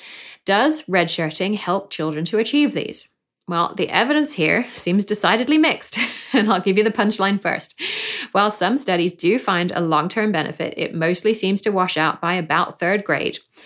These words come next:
and effects seem to be pretty insignificant for girls. Okay, now let's get into the details.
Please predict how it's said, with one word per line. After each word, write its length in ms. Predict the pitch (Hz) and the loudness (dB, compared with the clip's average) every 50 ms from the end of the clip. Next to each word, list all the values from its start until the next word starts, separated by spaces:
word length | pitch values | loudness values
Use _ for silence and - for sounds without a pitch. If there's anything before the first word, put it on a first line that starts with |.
| - - - _ - | -20 -20 -12 _ -4
and 80 | 170 | -4
effects 320 | 165 160 - 180 156 - - | -4 -2 0 -2 -2 -2 -4
seem 380 | - - - 190 190 208 214 | -8 -2 0 2 2 2 2
to 100 | 214 240 | 2 2
be 120 | 220 196 180 | 2 2 2
pretty 600 | 180 - - - - 185 196 208 - - 269 247 | 0 -2 -6 -6 -2 -2 -2 0 0 0 0 0
insignificant 960 | - - 220 226 226 226 254 247 240 208 165 165 - 170 - 160 156 - - | 0 0 0 0 0 0 0 0 0 0 -2 -2 -4 -6 -6 -6 -6 -8 -6
for 100 | - 170 | -6 -6
girls. 520 | 156 160 147 - - - - - - - - _ _ _ _ _ - 175 | -4 -2 -2 -2 -4 -4 -8 -10 -14 -14 -16 _ _ _ _ _ -4 -4
Okay, 280 | 175 - - - - - | -4 -4 -4 -8 -8 -8
now 200 | - 175 185 185 | -4 -2 0 2
let's 160 | 196 - - - | 2 0 -2 -2
get 140 | 190 170 | -4 -4
into 180 | 165 160 160 160 | -4 -4 -4 -6
the 80 | 160 156 | -6 -6
details. 480 | - - - - - - - - - | -8 -8 -10 -10 -10 -10 -12 -14 -18